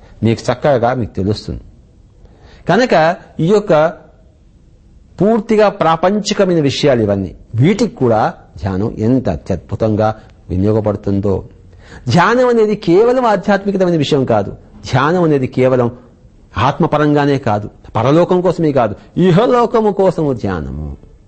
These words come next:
భౌతికమైన, ప్రాపంచికమైన నిత్యావసరాల కోసము, మౌలికమైన సమస్యల యొక్క పరిష్కారం కోసము ధ్యానం. ఆ యొక్క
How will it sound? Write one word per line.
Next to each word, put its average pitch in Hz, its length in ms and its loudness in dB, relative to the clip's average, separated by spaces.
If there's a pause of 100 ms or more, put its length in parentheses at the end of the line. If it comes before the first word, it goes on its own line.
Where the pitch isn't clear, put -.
(1900)
భౌతికమైన, 196 920 2
ప్రాపంచికమైన 170 1000 0
నిత్యావసరాల 170 840 0
కోసము, 131 500 0
మౌలికమైన 156 580 2
సమస్యల 139 460 -2
యొక్క 120 140 -2
పరిష్కారం 127 640 -2
కోసము 117 360 -4
ధ్యానం. 60 480 -10 (2500)
ఆ 160 120 4
యొక్క 196 440 2